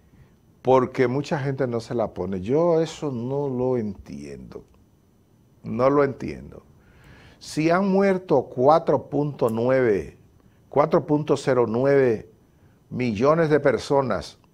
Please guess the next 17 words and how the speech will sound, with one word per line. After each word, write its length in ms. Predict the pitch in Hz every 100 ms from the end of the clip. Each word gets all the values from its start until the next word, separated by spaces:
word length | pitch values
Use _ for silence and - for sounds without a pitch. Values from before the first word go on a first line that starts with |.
| _ _ _ _ _ _ _ _ _ -
por 200 | 113 123
el 160 | 120 -
covid, 480 | 139 127 101 110 - - - _ _ - - _ _ _ _ - _ _ _ _ _ _ _ _ _ _ _ -
¿cómo 240 | 147 165
es 80 | 170
que 100 | 170
todavía 480 | - 139 120 151 143
no 120 | 139
se 120 | 139
entiende 360 | 120 147 135 98
cuántos 380 | 120 131 143
se 100 | -
tienen 300 | 120 135 135
que 120 | 131 120
morir 420 | 107 110 143 120
para 240 | 107 92
entenderlo? 760 | 90 87 - 71 73 65 - -